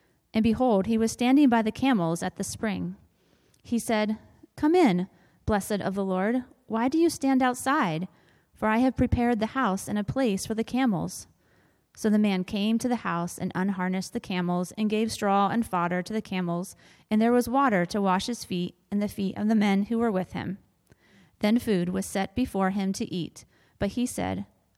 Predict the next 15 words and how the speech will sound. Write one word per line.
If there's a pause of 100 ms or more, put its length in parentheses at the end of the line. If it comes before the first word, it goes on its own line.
"I
will
not
eat
until
I
have
said
what
I
have
to
say." (520)
He
said,